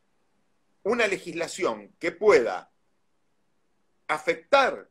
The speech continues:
el negocio gastronómico en estos momentos nos parece suicida. Por lo tanto, si bien nosotros estamos de acuerdo con el concepto alcohol cero,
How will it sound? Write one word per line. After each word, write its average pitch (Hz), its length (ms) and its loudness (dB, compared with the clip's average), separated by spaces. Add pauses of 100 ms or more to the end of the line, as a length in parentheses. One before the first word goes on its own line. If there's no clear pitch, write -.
el 131 120 -14
negocio 170 360 -10
gastronómico 170 680 -8
en 160 120 -10
estos 240 220 -8
momentos 175 340 -10
nos 143 120 -12
parece 180 600 -4
suicida. 110 560 -12 (460)
Por 117 100 -6
lo 123 100 -2
tanto, 196 460 0 (240)
si - 220 -8
bien 233 160 0
nosotros 233 380 -2
estamos 190 400 -6 (120)
de 151 100 2
acuerdo 220 360 2
con 156 120 -6
el 151 140 -8
concepto - 540 -6
alcohol 135 300 -8
cero, 110 400 -10